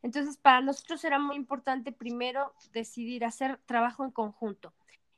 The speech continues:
¿Y por qué decidimos, eh, formar esta cooperativa de consumo, producción e intercambio?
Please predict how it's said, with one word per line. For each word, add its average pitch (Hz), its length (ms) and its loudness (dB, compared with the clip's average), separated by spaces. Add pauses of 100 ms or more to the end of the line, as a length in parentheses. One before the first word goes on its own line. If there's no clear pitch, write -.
(120)
¿Y 254 180 -2
por 254 420 -2
qué 277 640 -2
decidimos, 262 920 -8 (100)
eh, 202 360 -8 (120)
formar 240 420 2
esta 254 220 -4
cooperativa 220 520 -4
de 233 120 -4
consumo, 247 800 -4
producción 214 460 -6
e 247 40 0
intercambio? 269 680 2